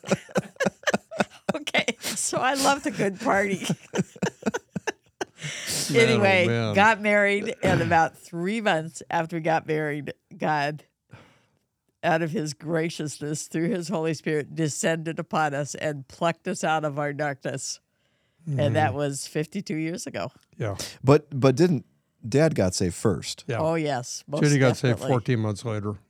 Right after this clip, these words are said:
Speaker 1: He was a lot, he was in law school at Gonzaga, and I th-, thought,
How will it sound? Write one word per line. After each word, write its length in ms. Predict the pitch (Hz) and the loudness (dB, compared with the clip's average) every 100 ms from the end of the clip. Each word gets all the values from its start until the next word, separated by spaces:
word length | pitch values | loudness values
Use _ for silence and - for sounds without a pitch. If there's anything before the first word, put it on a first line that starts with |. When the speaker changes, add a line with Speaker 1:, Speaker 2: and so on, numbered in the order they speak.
| _ | _
Speaker 1:
He 180 | 247 277 | -4 -2
was 160 | 180 | 0
a 60 | 180 | 2
lot, 320 | 165 156 - | 2 2 0
he 120 | 170 | -2
was 140 | 202 180 | -2 -2
in 120 | 156 | -4
law 200 | 156 160 | -2 -4
school 380 | - 160 143 139 | -4 -6 -4 -4
at 80 | - | -4
Gonzaga, 680 | 143 135 139 139 127 143 - _ _ _ 156 | -6 -4 -4 -4 -4 -8 -10 _ _ _ -8
and 460 | 147 139 127 127 _ _ _ _ _ _ _ _ - | -6 -4 -8 -12 _ _ _ _ _ _ _ _ 2
I 220 | 156 180 | 4 4
th-, 120 | - - _ - - | 0 -18 _ -20 -4
thought, 280 | 139 127 | -2 -2